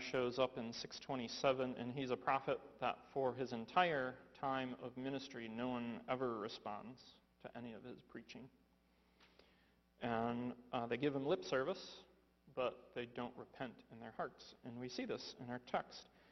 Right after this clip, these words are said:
Jeremiah three twenty says, "Surely as a treacherous wife leaves her husband, so have you been treacherous to me, O house of Israel." And this is, is really a very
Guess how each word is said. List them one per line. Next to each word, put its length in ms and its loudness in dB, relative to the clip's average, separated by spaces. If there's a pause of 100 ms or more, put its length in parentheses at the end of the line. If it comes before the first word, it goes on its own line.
(280)
Jeremiah 580 6
three 220 0
twenty 340 2
says, 260 6
"Surely 680 10
as 140 0
a 60 2
treacherous 540 0
wife 220 4 (320)
leaves 360 -4
her 120 -2
husband, 480 2 (560)
so 220 0
have 180 -2
you 160 0
been 180 0
treacherous 460 0
to 100 -4
me, 340 2
O 120 6
house 420 6
of 200 -2
Israel." 520 -2 (220)
And 100 -10
this 140 -6
is, 240 -4 (340)
is 80 -14 (100)
really 380 -2 (100)
a 40 -8
very 340 -4